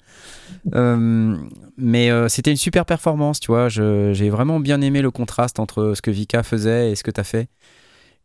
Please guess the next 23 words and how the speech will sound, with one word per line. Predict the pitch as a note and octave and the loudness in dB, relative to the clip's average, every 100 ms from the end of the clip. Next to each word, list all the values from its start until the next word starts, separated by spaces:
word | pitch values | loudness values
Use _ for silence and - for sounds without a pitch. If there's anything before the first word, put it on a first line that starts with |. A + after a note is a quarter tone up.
| - | -2
Euh, | G#2+ G#2 G2 G2 G2 | 2 2 2 2 0
on | - | -2
sentait | A2 B2+ C3 | -4 -2 -2
bien | A2 C3+ | 0 0
l'influence | C3 A2+ - A#2 - | 0 -2 -4 -6 -4
un | G#2 | -2
peu, | A2+ A2 G2+ | 0 2 2
un | |
peu | G2 A#2+ | 0 0
jazzy. | G#2+ G#2+ G#2+ B2 C#3 | 2 2 2 2 2
Et | A#2+ | 0
puis, | - | -2
t'as | G#2+ | -4
terminé | G#2 G#2+ G#2+ A2 | -2 0 0 0
sur | A2+ G2+ | -2 -4
un, | G2+ F#2 F2+ _ - - - _ - | -4 -6 -8 _ -20 -20 -20 _ -8
une | G#2 | -2
démo, | G2+ A2+ A#2+ A#2 G#2+ | 0 2 4 4 2
euh, | |
beaucoup | G2 B2 C3+ | 0 -4 -4
plus | - C3 - | -6 -8 -4
world, | A2 A#2 A#2+ A#2+ G2+ | 0 2 2 0 0
euh, | G2 G2 F#2+ | 0 0 -2